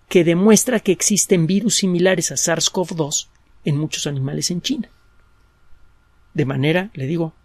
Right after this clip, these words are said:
natural. Así que, eh, todos los investigadores, eh, y todo el personal del laboratorio,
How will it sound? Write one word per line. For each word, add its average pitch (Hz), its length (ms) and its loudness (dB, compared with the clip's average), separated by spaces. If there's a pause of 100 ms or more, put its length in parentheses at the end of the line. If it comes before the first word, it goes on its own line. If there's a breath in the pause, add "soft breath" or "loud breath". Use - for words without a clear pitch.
natural. 170 400 0 (1200)
Así 170 280 -2
que, 185 340 0 (360 soft breath)
eh, 180 100 0
todos 208 400 6
los 185 200 0
investigadores, 160 1000 2
eh, 180 100 -2
y 165 260 -4
todo 214 200 0
el 170 60 -6
personal 156 460 0
del 151 120 0
laboratorio, 147 720 2